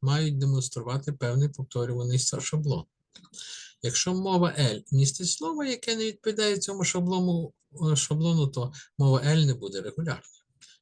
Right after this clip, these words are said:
Подібне міркування призводить до леми про накачування для контекстно вільних мов.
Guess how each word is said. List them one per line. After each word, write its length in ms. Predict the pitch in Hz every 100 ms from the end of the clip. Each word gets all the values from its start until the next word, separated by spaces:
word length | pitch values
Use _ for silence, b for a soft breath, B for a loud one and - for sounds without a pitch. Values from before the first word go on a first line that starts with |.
| _
Подібне 420 | 147 165 277 311
міркування 720 | 311 262 - 165 123 101 107
призводить 600 | 127 165 139 143 175 180 147
до 100 | 131
леми 360 | 117 98 117
про 240 | 127 135 120
накачування 640 | 117 - 180 - 110 127
для 100 | 101
контекстно 600 | - 92 - 170 - 98
вільних 380 | 78 156 - -
мов. 220 | 156 -